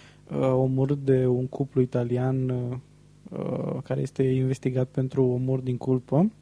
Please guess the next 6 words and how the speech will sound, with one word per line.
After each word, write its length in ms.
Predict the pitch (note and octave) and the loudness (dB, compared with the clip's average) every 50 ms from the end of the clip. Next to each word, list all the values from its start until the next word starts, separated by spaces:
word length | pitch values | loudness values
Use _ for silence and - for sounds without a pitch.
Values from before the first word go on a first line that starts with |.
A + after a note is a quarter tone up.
| - - - - - - - - - - - - - | -20 -20 -20 -20 -20 -20 -20 -20 -20 -20 -20 -20 -16
Au 220 | - - D3+ D3 D3+ | -2 4 6 6 6
tratat, 640 | D3 - D3 D3+ D3 - D#3 D#3+ D3 - - - | 4 4 0 0 2 2 2 2 2 0 -2 -2
uh, 280 | D3 C#3 C3+ C3+ C3 B2+ B2+ | 2 2 4 4 4 2 0
și-au 140 | - - C3+ | 0 0 0
tratat, 480 | C3 C3 C3+ - C#3+ C#3 C3+ - - - - - - - C#3+ | 0 0 0 0 -2 -2 -2 -6 -16 -20 -20 -20 -12 -6 -4
uh, 920 | C#3 C3 B2+ B2 B2 B2 B2 B2+ B2+ C3 C3 C#3+ D3 D3 C#3+ - - C#3 | -2 0 0 0 -2 -2 -4 -4 -4 -6 -6 -6 -4 -4 -4 -6 -6 -8